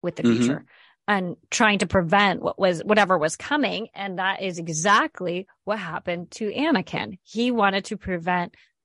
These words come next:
Speaker 1: Padme's death, and he wanted to go by any means necessary to prevent Padme's death. Maybe, maybe Yoda saw the Clone Wars as a way to prevent this clouded, dark, ominous future. I don't know. I can't confirm that. But maybe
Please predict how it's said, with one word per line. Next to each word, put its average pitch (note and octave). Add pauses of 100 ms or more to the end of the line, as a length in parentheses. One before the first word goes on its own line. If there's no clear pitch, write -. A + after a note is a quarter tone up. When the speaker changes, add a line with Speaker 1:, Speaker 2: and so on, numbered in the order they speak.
(120)
Speaker 1:
Padme's F3
death, - (180)
and F3
he G3
wanted G3
to F#3+
go F#3
by E3+ (140)
any A#3
means G3+
necessary G3
to -
prevent F#3
Padme's -
death. - (360)
Maybe, B3+ (600)
maybe A3+
Yoda G#3
saw G3
the F#3+
Clone A#3
Wars F3+
as F3
a F3
way F#3
to F3
prevent F#3+ (100)
this -
clouded, G3
dark, F3+
ominous F3
future. -
I F3
don't E3+
know. -
I -
can't -
confirm E3+
that. E3
But F#3+
maybe F#3+